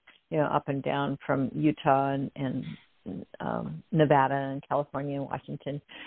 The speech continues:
But anyway, so in two thousand sixteen, he announced his tour, and, um, the opening night was in Fresno, which is my, it's only, it's like twenty miles from where I, I live out in the country. It's, it's like the main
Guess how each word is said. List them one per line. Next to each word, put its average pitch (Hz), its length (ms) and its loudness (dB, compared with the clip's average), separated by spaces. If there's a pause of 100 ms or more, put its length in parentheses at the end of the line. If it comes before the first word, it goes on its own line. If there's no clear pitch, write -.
(140)
But 208 100 6
anyway, 254 500 4
so 220 120 -4
in 190 240 -8 (120)
two 262 140 -10
thousand 214 840 -6 (600)
sixteen, 208 640 -8 (280)
he - 180 -8
announced 156 400 -8
his 175 100 -12 (160)
tour, 156 300 -4 (640)
and, 156 640 -2 (220)
um, 147 360 -4 (160)
the 175 260 2
opening 233 540 2
night 240 260 -8
was 175 160 -8
in 185 160 -8 (120)
Fresno, 247 520 -4 (220)
which 349 240 2
is 359 140 4 (260)
my, 247 300 0
it's 254 320 0
only, 254 240 0
it's 233 180 -4
like 233 160 -2
twenty 294 280 0
miles 247 340 2 (100)
from 190 160 0
where 190 140 0
I, - 240 4
I - 20 8
live 180 140 4
out 151 60 4
in - 60 -4
the 170 60 -4
country. 170 420 -2 (420)
It's, 339 140 0 (200)
it's 339 260 -2
like 330 180 4
the 311 80 2
main 285 320 2